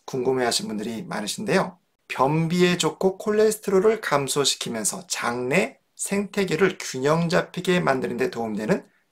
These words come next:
청이장의 효능과 성분에 대해서 한번 알아보도록 하겠습니다.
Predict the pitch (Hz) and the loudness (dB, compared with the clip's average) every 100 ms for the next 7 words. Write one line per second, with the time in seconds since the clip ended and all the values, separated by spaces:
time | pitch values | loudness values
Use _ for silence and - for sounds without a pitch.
0 | - - 240 208 127 104 190 _ _ _ | -8 -6 -4 0 0 -2 -10 _ _ _
1 | - - 196 185 156 127 120 165 151 147 | -10 0 2 4 2 2 0 -2 -2 -2
2 | 113 107 - 123 202 - _ - - - | -2 -4 -2 -2 -2 -6 _ -10 -2 0
3 | 208 - _ _ - 113 185 98 160 185 | 0 -4 _ _ -4 -4 -4 -4 -4 -4
4 | _ _ - 196 - 180 - | _ _ -16 -10 -10 -12 -20